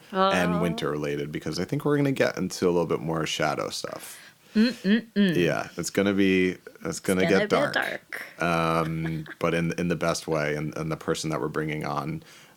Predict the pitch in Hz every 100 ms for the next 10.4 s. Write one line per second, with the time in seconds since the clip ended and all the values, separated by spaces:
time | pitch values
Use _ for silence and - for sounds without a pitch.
0 | _ 76 73 71 69 65 - 78 76 80
1 | 78 71 78 - - - 76 71 - -
2 | 78 71 71 _ _ - 143 62 - -
3 | - - 147 147 - 65 - - _ 90
4 | 80 76 - - - - 69 73 78 65
5 | 67 - - - - - 95 82 95 -
6 | 90 95 107 120 117 - 107 95 85 82
7 | - 82 82 82 80 80 - - - -
8 | - 104 98 107 95 85 82 - 85 82
9 | 78 80 82 80 78 76 - 82 80 78
10 | 76 78 76